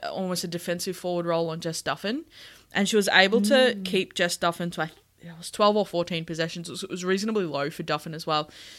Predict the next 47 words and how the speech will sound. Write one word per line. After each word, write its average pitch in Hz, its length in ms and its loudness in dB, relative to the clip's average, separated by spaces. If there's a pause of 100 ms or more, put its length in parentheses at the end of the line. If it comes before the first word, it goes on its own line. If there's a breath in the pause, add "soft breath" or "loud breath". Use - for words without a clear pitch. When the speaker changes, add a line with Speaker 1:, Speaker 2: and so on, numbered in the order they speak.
Speaker 1:
So 208 240 4 (140)
that 208 120 10
was 254 120 6
a 294 60 0
really 294 160 0
interesting 202 540 -2
move 175 360 -2
by, 156 560 2
um, 156 440 -6
Fremantle 160 680 -4
to 170 160 -10
try 160 420 -2
and 160 180 -4
nullify 156 560 -2
that. 147 320 -6 (220 loud breath)
It 185 120 2
also 196 280 2
saw 190 240 -2
Sarah 175 380 2
Verrier, 160 400 4
the 156 100 -4
first-year 160 380 -6
player, 147 380 -4 (340)
playing 165 320 -2
in 147 80 -8
defence 156 460 -8
as - 100 -14
well. 143 180 -2
So - 140 -8
that - 40 -4
was 180 120 -10
interesting. 165 400 -8 (320 loud breath)
And 196 80 2
the 196 60 8
other 220 180 8
thing 285 180 -2
that - 140 -4
stood 190 240 -2
out, 170 440 2
um, 165 480 -2
for - 120 -12
the 185 100 -2
second 214 380 0
week 226 180 -2
in 202 80 -4
a 180 80 -4
row, 165 400 0